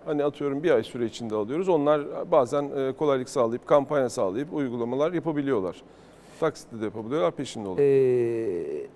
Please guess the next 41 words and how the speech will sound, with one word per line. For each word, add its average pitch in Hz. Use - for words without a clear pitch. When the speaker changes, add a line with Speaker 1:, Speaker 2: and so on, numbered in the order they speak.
Speaker 2:
evim 196
dask 190
sigortasına 165
kayıtlı. 156
Şu 175
anda 156
hasarlı 156
ve 147
yıkım 139
kararı 123
verilecek. 120
Banka 160
kredimiz 131
devam 127
ediyor. 156
Acaba 139
dask'ın 143
bize 143
ne 151
gibi 127
faydası 120
olabilir? 117
Şimdi 165
böyle 196
konutlar 170
da 120
var. 120
Speaker 1:
Evet. 131
Speaker 2:
Ee, -
özellikle 135
hani 131
İstanbul'da 135
da 120
var, 143
Türkiye 127
genelinde 123
de 160
Speaker 1:
Hı 135
hı. 135
Speaker 2:
sigorta 156
var. 170